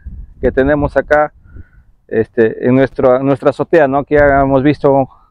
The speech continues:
en videos anteriores. A todos le hemos hecho también, le hemos podado la, el ápice para que incentivar la floración también, a ver cómo nos va, ya que es una campaña que debería estar iniciando. Acá se nos está retrasándoles también.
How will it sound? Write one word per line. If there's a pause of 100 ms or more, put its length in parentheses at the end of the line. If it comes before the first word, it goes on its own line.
(180)
en
videos
anteriores.
A
todos
le
hemos
hecho
también, (640)
le
hemos
podado
la, (320)
el
ápice
para
que (420)
incentivar
la
floración
también,
a
ver
cómo
nos
va, (760)
ya
que
es
una
campaña
que
debería
estar
iniciando.
Acá
se
nos
está
retrasándoles
también.